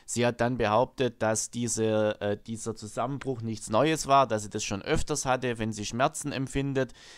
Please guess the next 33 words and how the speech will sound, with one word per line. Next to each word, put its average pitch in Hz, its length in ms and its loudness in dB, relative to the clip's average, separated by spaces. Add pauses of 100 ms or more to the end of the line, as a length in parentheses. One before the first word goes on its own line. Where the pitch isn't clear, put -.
(160)
ähm, 113 200 0
oder 117 200 0
nach 104 200 0
dem 95 160 -6
Impfen. 170 440 -2
So - 140 -6
ähnlich 117 340 -4
hat 104 120 -2
sie - 100 -6
sich 95 200 -10
ausgedrückt. 139 540 -2
Da 104 80 0
gab's 107 260 -4
ein 98 140 -6
Video, 139 260 0
das 110 180 -2
ich 107 120 -6
aber 101 100 -2
nicht 107 220 -6
mehr 101 120 -2
finde, 139 300 -4
das, - 200 -4
äh, 95 180 -2 (460)
entweder 123 320 2
gelöscht 120 420 -2
wurde 120 340 -6
oder 110 240 -4
sehr 110 240 -2
schwer 107 220 -6
zu - 100 -10
finden 147 320 -6
ist. 160 260 -2 (1300)
Ähm, 120 340 0